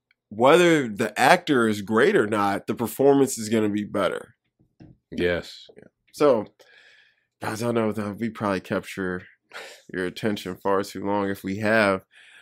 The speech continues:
Speaker 1: Um, next week we'll get, we'll get into another director. Um, and we'll, we'll, we'll add a couple little things to the list, to the, to the intermissions to make it a little more fun for you guys with the streaming recommendations. So,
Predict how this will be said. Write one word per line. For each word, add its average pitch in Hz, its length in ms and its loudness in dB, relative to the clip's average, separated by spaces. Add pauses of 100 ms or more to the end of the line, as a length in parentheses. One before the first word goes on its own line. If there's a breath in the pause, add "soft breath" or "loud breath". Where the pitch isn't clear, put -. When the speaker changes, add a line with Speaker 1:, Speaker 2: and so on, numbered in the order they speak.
(140 loud breath)
Speaker 1:
Um, 101 420 0 (540)
next 113 320 -2
week 120 220 -4
we'll 117 120 -4
get, 123 260 0
we'll 156 120 -4
get 156 220 -6
into 147 260 -6
another 117 340 0
director. 92 680 -6 (140)
Um, 85 380 -8 (320)
and 98 120 -10
we'll, 123 180 -4
we'll, 113 260 -4
we'll 117 160 0
add 117 200 0
a 107 40 -4
couple 110 360 -6
little 104 180 -4
things 98 520 -4
to 98 60 -8
the 90 120 -4
list, 92 520 -6
to 95 60 -12
the, 85 320 -8 (720 soft breath)
to 117 100 -6
the 113 160 0
intermissions 110 680 0
to 113 80 -4
make 104 240 -4
it 107 40 -4
a - 20 -4
little 101 140 -2
more 95 240 -4
fun 98 240 -6
for - 140 -12
you 92 120 -8
guys 92 540 -6
with 98 160 -16
the - 80 -14
streaming 95 360 -6
recommendations. 92 840 -8
So, 95 220 -10